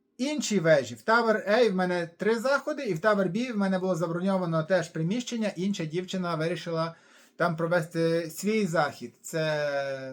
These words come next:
я питався, я точно так, я не запам'ятав докладно, як це психотерапевт, е, якийсь там помічник, е, якісь проблеми вирішує,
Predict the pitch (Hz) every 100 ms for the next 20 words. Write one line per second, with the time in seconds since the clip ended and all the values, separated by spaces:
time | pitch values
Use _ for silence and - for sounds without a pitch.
0 | 127 123 123 110 131 147 190 214 220 185
1 | 143 - 147 165 165 165 - 156 151 139
2 | 151 139 160 175 160 147 147 139 139 135
3 | 123 123 135 117 123 127 147 - - 139
4 | 123 - 151 - 139 131 _ _ _ _
5 | _ _ 170 160 156 190 208 208 196 160
6 | - 196 190 196 190 185 170 170 165 180
7 | 175 165 165 160 151 - 170 180 165 202
8 | 214 226 226 220 214 - 190 190 185 185
9 | 180 170 170 - 185 175 214 214 208 202
10 | 202 202 - 190 185 185 180 180 175